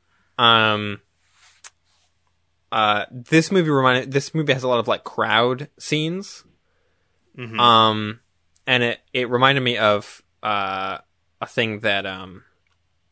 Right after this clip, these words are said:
Speaker 1: the video essay, Eddie Freeman Painting, pointed out, um, which is when you put a bunch of people in, in a, in a shot,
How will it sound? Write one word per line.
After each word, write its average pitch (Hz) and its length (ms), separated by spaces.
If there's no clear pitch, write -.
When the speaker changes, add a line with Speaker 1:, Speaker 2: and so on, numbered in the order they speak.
Speaker 1:
the 104 380
video 123 280
essay, 107 520
Eddie 123 160
Freeman 117 280
Painting, 107 480
pointed 104 240
out, 101 220
um, 110 460
which 120 120
is 123 60
when 120 140
you 113 60
put 156 360
a 123 80
bunch 139 200
of - 40
people 127 240
in, 117 120
in 127 160
a, 107 240
in 120 120
a 104 60
shot, 110 460